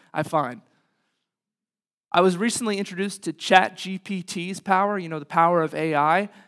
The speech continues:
Now I never have to write an email ever again, which is great, 'cause it'll write it for me, uh, until, uh, A I gr-,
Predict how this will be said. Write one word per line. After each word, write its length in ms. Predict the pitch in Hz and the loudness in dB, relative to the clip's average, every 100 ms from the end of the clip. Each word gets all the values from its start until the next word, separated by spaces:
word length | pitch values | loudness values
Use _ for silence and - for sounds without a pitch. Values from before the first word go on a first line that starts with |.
| _ | _
Now 140 | 165 | 2
I 100 | 180 | 2
never 160 | 180 175 | 4 2
have 140 | 175 | -2
to 100 | 170 | -2
write 220 | 160 170 | -2 -2
an 100 | - | -6
email 320 | 160 196 160 151 | -10 -6 -4 -4
ever 240 | 156 156 | -4 -6
again, 320 | 151 185 - _ | -6 -8 -8 _
which 160 | 156 - | -14 -12
is 140 | 147 | -8
great, 260 | 175 196 - _ _ _ _ _ | 0 0 0 _ _ _ _ _
'cause 220 | - 131 | -16 -10
it'll 120 | 139 143 | -8 0
write 180 | 156 | 2
it 60 | 156 | 0
for 220 | - 202 | -2 -2
me, 240 | 175 123 - _ _ _ - | -2 -8 -16 _ _ _ -10
uh, 100 | - | -6
until, 560 | - - 180 156 151 - - | -6 -2 2 2 0 -10 -10
uh, 200 | - 131 - | -8 -6 -2
A 120 | 170 | 2
I 200 | 147 156 | 2 2
gr-, 160 | 151 | -4